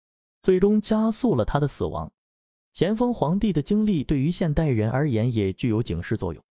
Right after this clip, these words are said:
毕竟大多数男人都有喝酒抽烟这样的习惯，其实这都是在损害自己的寿命。所以男性朋友们，尽量戒除抽烟、喝酒的坏习惯，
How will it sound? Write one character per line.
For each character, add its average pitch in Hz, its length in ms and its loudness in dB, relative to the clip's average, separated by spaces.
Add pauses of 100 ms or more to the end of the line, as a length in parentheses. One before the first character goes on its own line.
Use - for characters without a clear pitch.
(560)
毕 214 200 2
竟 202 160 4
大 175 260 0
多 196 180 2
数 147 140 0
男 95 260 2
人 104 160 2
都 107 160 0
有 98 120 2
喝 123 180 -2
酒 87 220 -2
抽 - 180 -4
烟 160 180 0
这 156 80 -2
样 85 120 -2
的 85 80 -8
习 - 160 -8
惯， - 180 -10 (600)
其 165 180 2
实 175 180 2
这 180 140 2
都 180 160 0
是 156 160 -2
在 110 140 0
损 80 180 -4
害 92 200 -2
自 - 180 -4
己 - 100 -10
的 - 80 -8
寿 - 160 -4
命。 117 160 -4 (640)
所 143 220 2
以 196 160 0 (160)
男 113 180 2
性 165 160 2
朋 87 160 0
友 90 80 0
们， 104 140 -6 (180)
尽 208 220 2
量 247 220 2
戒 202 180 2
除 180 160 2
抽 214 240 0
烟、 226 340 2 (160)
喝 160 340 0
酒 117 160 0
的 92 80 0
坏 117 200 -2
习 - 180 -6
惯， - 220 -6